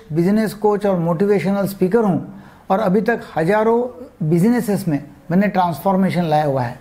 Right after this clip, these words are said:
हमने यंग इंडिया बिजनेस क्लब की स्थापना इसलिए की हुई है कि लोगों को एक platform उपलब्ध करा सके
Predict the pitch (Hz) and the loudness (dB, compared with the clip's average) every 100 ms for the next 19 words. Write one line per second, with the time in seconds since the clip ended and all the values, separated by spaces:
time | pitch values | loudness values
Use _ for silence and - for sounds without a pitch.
0 | - - - - - 202 240 254 262 269 | -20 -20 -20 -20 -4 2 2 4 0 2
1 | 277 277 285 226 214 247 247 254 233 233 | 2 2 2 2 2 2 0 0 0 0
2 | - - - - 214 - 202 196 254 269 | -2 -12 -20 -6 -4 0 -2 0 0 2
3 | 208 254 208 226 196 165 165 - - _ | 2 0 2 2 2 0 -2 -12 -20 _
4 | - 202 208 247 254 254 254 - 196 190 | -2 2 2 2 2 0 -2 -4 -4 -4
5 | - 247 262 226 202 240 208 214 202 202 | -2 -2 -2 -4 -2 -2 0 -2 0 -2
6 | 165 170 180 | -2 -2 -2